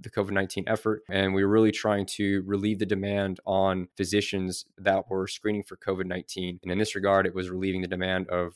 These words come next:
radiologists and radiology technicians screening for covid nineteen and chest X-rays to try to triage people, whether or not their X-ray contained pneumonia,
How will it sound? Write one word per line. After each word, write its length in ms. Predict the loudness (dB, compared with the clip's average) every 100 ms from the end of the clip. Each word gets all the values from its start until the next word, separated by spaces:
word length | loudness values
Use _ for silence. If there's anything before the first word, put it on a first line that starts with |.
| -6
radiologists 760 | -2 2 2 2 0 -2 -4 -6
and 100 | -2
radiology 600 | 0 2 0 -2 -6 -8
technicians 640 | -10 -8 -8 -6 -8 -8 -6
screening 300 | -2 -2 -2
for 480 | -2 0 0 -2 -6 -6
covid 180 | -4
nineteen 320 | -4 -6 -8 -6
and 80 |
chest 240 | -4 -4 -4
X-rays 420 | -10 -10 -10 -12 _ _
to 60 | -10
try 180 | 2 2
to 80 | 2
triage 460 | 0 2 2 0
people, 340 | -4 -2 -4 2
whether 280 | 2 2
or 60 | 2
not 300 | 2 2 0 _ _ _ 0
their 140 | 6 6
X-ray 280 | 4 0
contained 320 | -2 -4 -4 0
pneumonia, 600 | 4 4 4 2 0